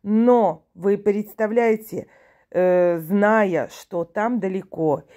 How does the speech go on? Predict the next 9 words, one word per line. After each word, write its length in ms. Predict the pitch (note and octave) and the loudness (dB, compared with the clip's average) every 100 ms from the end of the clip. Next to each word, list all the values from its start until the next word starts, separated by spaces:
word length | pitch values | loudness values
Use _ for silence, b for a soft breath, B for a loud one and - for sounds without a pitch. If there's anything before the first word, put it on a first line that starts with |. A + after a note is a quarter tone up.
| b | b
есть 380 | D#3+ G#3 A#3 G#3+ | -2 0 0 0
любимая 640 | G#3+ E3+ E3 E3 D3+ D3 | 0 0 -2 -2 0 0
и 240 | - F3 F3 | -2 -6 -6
двое 500 | D#3+ F3 G3 F#3 - | 0 2 2 0 -4
деток, 680 | - - E3 D#3 D#3 C#3+ - | -16 -8 -2 -2 -4 -14 -12
а 100 | F3 | -8
ему 560 | E3+ D3 D#3+ E3 F3 E3 _ - | -6 -2 -2 0 -2 -4 _ -4
приходится. 1160 | D3 C#3+ A#2+ D#3 - C#3 A#2 A2 - - C#3 - _ B B B | -2 -2 -6 -8 -4 -4 -4 -12 -12 -10 -10 -10 _ B B B
Просто 680 | - F#3 F#3 C4+ - - C4 | -4 2 4 4 2 -8 -8